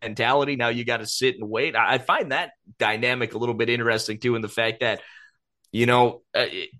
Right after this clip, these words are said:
Michigan doesn't need the momentum riding in. Obviously, they were riding some momentum coming off a Big Ten championship, but I don't think it's as detrimental for, for them to have this break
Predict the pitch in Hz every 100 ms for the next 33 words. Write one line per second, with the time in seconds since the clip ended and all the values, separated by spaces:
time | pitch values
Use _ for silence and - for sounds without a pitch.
0 | - 147 196 185 185 156 143 135 127 156
1 | 170 135 127 117 117 117 110 113 110 113
2 | 117 123 120 110 113 107 107 120 123 110
3 | 113 104 107 104 101 110 107 107 101 104
4 | 98 104 95 107 104 98 95 95 - 101
5 | 110 107 135 131 131 127 127 117 - 117
6 | 107 - - 123 127 123 113 113 123 123
7 | 107 - 110 107 - - 110 110 107 110
8 | 110 104 - 107 101 95